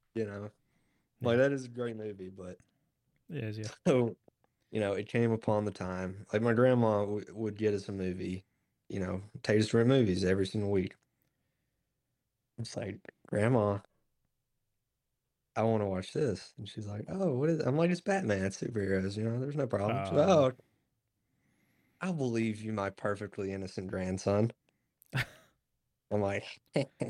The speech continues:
Speaker 1: "Yeah, I'm
Speaker 2: Yeah.
Speaker 1: just," <laughs> you know what? I, and I don't even remember, like, I was never like, "Oh, this is creepy." I was like, "Yeah.
Speaker 2: Batman.
Speaker 1: No, let's be watching it. Yeah, Batman."
Speaker 2: <laughs> Yeah. Yeah,
Speaker 1: And then
Speaker 2: I,
Speaker 1: I
Speaker 2: I
Speaker 1: think
Speaker 2: do
Speaker 1: my
Speaker 2: remember,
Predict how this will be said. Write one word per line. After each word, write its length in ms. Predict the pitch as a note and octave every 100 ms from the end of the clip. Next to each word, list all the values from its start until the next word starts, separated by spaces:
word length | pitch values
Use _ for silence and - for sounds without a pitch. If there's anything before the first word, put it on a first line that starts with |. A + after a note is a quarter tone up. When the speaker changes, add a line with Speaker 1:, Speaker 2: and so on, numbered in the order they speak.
| - -
Speaker 1:
"Yeah, 520 | C3 C#3+ G#2 - -
I'm 100 | -
Speaker 2:
Yeah. 180 | - -
Speaker 1:
just," 160 | - - _ - - _ _ _ _ _ - - -
<laughs> 0 |
you 260 | D3 A#2+ G#2+ - - _ _ _ _ -
know 160 | B2+ C3
what? 180 | D3 C3
I, 200 | D3+ D3
and 200 | C#3+ D3+
I 40 | G3+
don't 220 | - E3+
even 180 | D#3 D3
remember, 480 | C3 B2+ B2+ A#2 G#2+
like, 180 | A#2 B2
I 60 |
was 180 | C#3 C3
never 460 | C3+ B2+ A2+ G2+ - _ _ A#2+
like, 260 | G2 F#2 -
"Oh, 220 | C#3+ D3
this 200 | G#2 G2+
is 80 | F#2+
creepy." 340 | - G#2 A2 G2+
I 40 |
was 120 | G2
like, 180 | G2 F2+
"Yeah. 560 | C#3 A#2+ A2 G#2 G#2 A#2 A#2 _ _ _ _
Speaker 2:
Batman. 560 | C3 B2+ G#2+ G#2 A2 A#2 -
Speaker 1:
No, 100 | B2+ - -
let's 120 | A2 -
be 60 |
watching 420 | G#2 G2+ G2 - F2
it. 400 | D2 D2 B2+ D3+
Yeah, 100 | G#2
Batman." 640 | A2 - A2+ G#2+ G2+ G2 - - - - _ _ -
Speaker 2:
<laughs> 120 | D#3+ - -
Yeah. 300 | C#3 C3+ A2 - _ _ _ - - - -
Yeah, 200 | C3+ B2+
Speaker 1:
And 120 | B2+
then 60 | D3+
Speaker 2:
I, 40 |
Speaker 1:
I 20 | C#3+
Speaker 2:
I 20 |
Speaker 1:
think 140 | D#3+
Speaker 2:
do 40 | B2+
Speaker 1:
my 60 |
Speaker 2:
remember, 520 | C3 B2 A#2 A2+ A2+